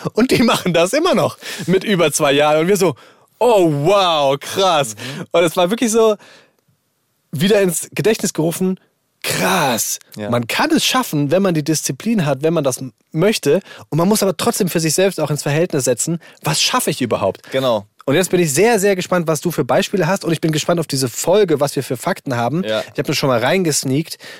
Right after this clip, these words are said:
Speaker 1: weil es ist ja so ein Thema,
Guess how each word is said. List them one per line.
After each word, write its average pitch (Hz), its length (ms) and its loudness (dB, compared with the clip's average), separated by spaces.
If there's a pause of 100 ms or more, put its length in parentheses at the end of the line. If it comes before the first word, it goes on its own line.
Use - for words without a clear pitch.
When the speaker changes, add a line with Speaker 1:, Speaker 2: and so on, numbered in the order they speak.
(120)
Speaker 1:
weil 139 340 4 (1300)
es - 140 -4
ist 165 160 0
ja 165 80 0
so 147 100 -2
ein 143 60 -4
Thema, 147 380 0